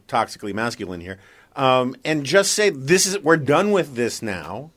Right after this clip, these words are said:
And he's gonna be, he's the presumptive nominee. Who cares? I mean, eh,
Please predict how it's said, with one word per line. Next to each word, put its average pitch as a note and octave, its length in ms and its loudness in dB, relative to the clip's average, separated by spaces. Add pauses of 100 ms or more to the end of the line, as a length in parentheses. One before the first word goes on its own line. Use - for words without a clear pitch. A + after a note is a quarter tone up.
(680)
And C#3 360 4
he's E3+ 240 -2
gonna F3+ 160 2
be, E3 120 -2
he's D#3 200 -4
the E3 80 -2
presumptive D3 480 -2
nominee. C3+ 760 -2 (640)
Who G3+ 200 -4
cares? F#3 680 0
I D#3 40 -4
mean, D3 280 0
eh, - 340 -12